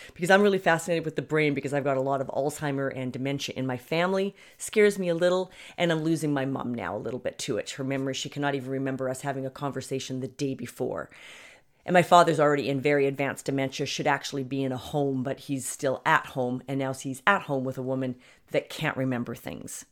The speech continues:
including medication and stuff. So a lot of, kind of a lot of bit of drama in the background if I let myself get sucked into it,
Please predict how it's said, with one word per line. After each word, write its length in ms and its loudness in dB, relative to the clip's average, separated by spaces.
including 420 -6
medication 600 0
and 100 -2
stuff. 240 -2
So 220 -2
a 60 -6
lot 320 12
of, 100 0
kind 220 4
of 80 4
a 20 6
lot 220 6
of 60 -2
bit 100 2
of 100 0
drama 380 2
in 60 0
the 40 -2
background 460 0
if 100 -6
I 60 2
let 100 -2
myself 300 -4
get 100 -6
sucked 300 -6
into 240 -4
it, 200 0